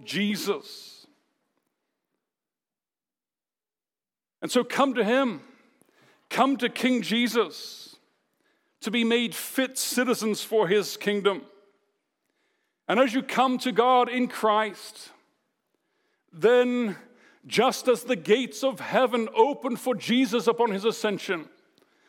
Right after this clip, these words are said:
so you will come up to the gates of heaven. And the gates might raise their eyebrow quizzically and say, "What are you doing here, sinner?"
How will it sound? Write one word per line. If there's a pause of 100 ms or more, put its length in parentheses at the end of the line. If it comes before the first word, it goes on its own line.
(240)
so
you
will
come
up
to
the
gates
of
heaven. (1700)
And
the
gates
might
raise
their
eyebrow
quizzically
and
say,
"What
are
you
doing
here,
sinner?"